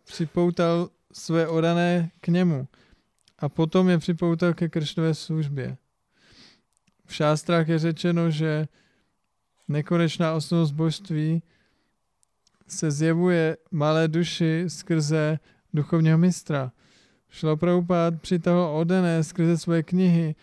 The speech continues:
přednášky, mahamantru a mnoha jinými přímými metodami bhakti jogy.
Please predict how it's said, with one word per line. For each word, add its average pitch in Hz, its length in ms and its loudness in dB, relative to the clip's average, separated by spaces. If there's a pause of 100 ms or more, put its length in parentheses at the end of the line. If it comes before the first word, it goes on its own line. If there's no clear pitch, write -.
(160)
přednášky, 160 920 0 (300)
mahamantru 160 760 0
a 165 40 -8
mnoha 151 520 0 (960)
jinými 170 440 4
přímými 170 500 2
metodami 165 540 2
bhakti 160 380 -2
jogy. 135 400 -2